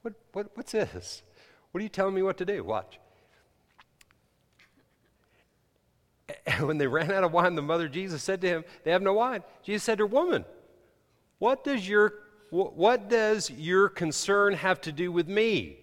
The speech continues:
My hour has not yet come." Jesus said he never did anything but what it was the will of the Father.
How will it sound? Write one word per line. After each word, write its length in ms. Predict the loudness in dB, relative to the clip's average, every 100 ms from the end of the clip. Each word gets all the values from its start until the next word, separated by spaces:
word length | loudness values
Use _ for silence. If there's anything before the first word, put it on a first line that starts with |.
| _ _ _ _ _ 2
My 280 | 6 6 6
hour 460 | 6 8 10 8 6
has 260 | 4 -2
not 260 | 4 4 4
yet 220 | 0 -2
come." 340 | 2 4 4 0 -12 -20 _ _ _ _ _ _ _ _ _ _ _ _ _ _ _ _ -20 -20 _ _ _ _ _ _ _ _ _ _ _ _ _ _ _ _
Jesus 380 | -6 -4 0 0
said 380 | 4 4 4 -4 -16 -20 _ _ _ _ _ _ _
he 160 | -6
never 300 | 0 2 2
did 300 | -2 -4 -4 -10
anything 920 | -4 -2 0 -2 -4 -10 -10 -12 -14 -16 _ _ _ _
but 200 | -4 -2
what 280 | 0 -2 -2 -18 -20 _
it 200 | -10 -10
was 680 | -6 0 2 0 -4 -8 -12 -10
the 80 | -10
will 520 | -6 -2 -2 -2 -8 -12
of 140 | -14
the 60 | -10
Father. 320 | -6 -6 -8